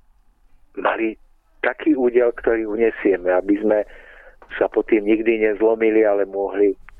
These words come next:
vždy postupne rásť a dozrievať.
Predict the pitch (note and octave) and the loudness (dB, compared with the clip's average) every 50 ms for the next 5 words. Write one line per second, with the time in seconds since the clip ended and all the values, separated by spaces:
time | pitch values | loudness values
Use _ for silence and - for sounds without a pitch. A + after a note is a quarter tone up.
0 | - - F2+ F2+ - - G#2+ G#2 A2 A2 - - - - - - - - _ - | -10 -6 -4 -4 -2 0 0 0 0 -2 -4 -10 -20 -20 -20 -20 -20 -20 _ -6
1 | - G#2 G#2+ - - - A#2 G2+ - - - G2+ G2+ F#2+ G2+ G2 G2+ G#2 G#2+ A2 | -2 -2 -2 -2 -2 -4 -4 -4 -2 -2 -2 0 0 0 0 0 0 -2 -2 -2
2 | - - - - - - - - - _ - F#2+ F#2+ - G2+ G2 F2 F#2 F#2 F#2 | -4 -10 -20 -20 -20 -20 -20 -20 -16 _ -4 -4 0 0 0 0 2 2 2 2
3 | F2+ F2 E2 D#2 E2 - | 2 2 0 -2 -6 -8